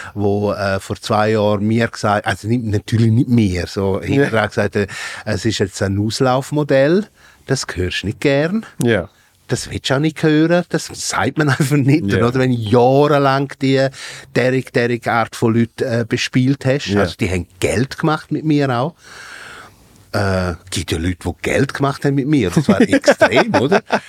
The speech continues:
Speaker 1: Wenn du irgend so ein Gäscheli kriegst und, und, und machst einen Umsatz von, keine Ahnung, vierzigtausend Stutz an einem Abend.
Speaker 2: Ja.
Speaker 1: Das, äh, gut, ähm, und die, die nichts gesagt haben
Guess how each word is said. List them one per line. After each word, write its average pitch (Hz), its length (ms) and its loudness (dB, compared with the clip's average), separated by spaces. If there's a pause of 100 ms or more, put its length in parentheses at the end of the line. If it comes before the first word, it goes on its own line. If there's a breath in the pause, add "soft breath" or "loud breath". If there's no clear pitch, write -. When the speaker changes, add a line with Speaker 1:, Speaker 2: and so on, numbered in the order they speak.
(180)
Speaker 1:
Wenn 120 120 0
du 127 40 4
irgend 127 240 2
so 123 140 2
ein 117 120 2
Gäscheli 123 560 2
kriegst 120 460 0
und, 117 140 2
und, 113 320 0
und 110 240 0
machst 113 260 -2
einen 113 100 0
Umsatz 113 520 -2
von, 107 360 0
keine 104 280 -2
Ahnung, 104 280 -2
vierzigtausend 110 880 -4
Stutz 110 360 -4
an 113 100 -4
einem 117 120 0
Abend. 87 340 -2
Speaker 2:
Ja. 101 80 2
Speaker 1:
Das, 85 180 -4
äh, 85 220 -4 (640 loud breath)
gut, 110 220 2 (120)
ähm, 110 520 0 (260)
und 123 220 0
die, 131 60 4
die 113 140 4
nichts 143 240 4
gesagt 180 460 2
haben 151 300 2